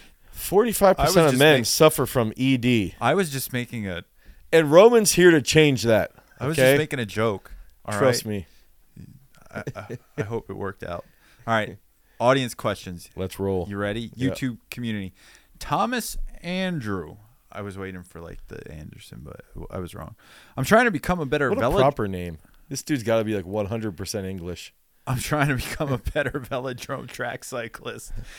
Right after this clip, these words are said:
Speaker 2: and I'm wondering what exercises besides squats are the best option for building speed as a mat-, match sprinter. Thanks."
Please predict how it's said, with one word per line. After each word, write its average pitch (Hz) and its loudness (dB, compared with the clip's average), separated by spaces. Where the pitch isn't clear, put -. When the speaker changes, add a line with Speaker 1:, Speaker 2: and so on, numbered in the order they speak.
Speaker 2:
and 143 0
I'm 139 2
wondering 135 2
what 131 0
exercises 110 -4
besides 113 -4
squats - -4
are 113 -6
the 104 -6
best 120 -4
option 110 -6
for 107 -10
building 107 -6
speed 113 -8
as 101 -6
a 98 -6
mat-, 98 -4
match 107 -10
sprinter. 135 -10
Thanks." 180 -4